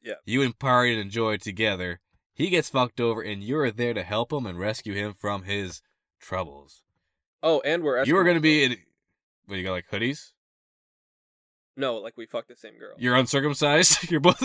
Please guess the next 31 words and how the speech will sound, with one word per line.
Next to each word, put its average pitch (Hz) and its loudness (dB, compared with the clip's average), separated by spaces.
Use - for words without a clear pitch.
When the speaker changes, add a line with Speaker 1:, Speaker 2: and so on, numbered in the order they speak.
Speaker 2:
is 175 0
that 175 4
what 190 10
you 180 4
meant 175 10
by 208 6
that? - 4
<laughs> - -8
Speaker 1:
So, - 0
yeah, 143 2
sorry. 127 2
I 120 -2
Speaker 2:
Is 127 0
Speaker 1:
guess 139 4
Speaker 2:
that 147 8
Speaker 1:
I, 139 4
Speaker 2:
it? - -2
Speaker 1:
I 127 -4
said 151 -2
he 139 -2
had 139 0
two, 127 0
I 117 0
had 113 -4
five, 117 -4
but 117 -4
no, 117 -6
there 120 -6
was 123 -8
some 123 -8
overlap 98 -10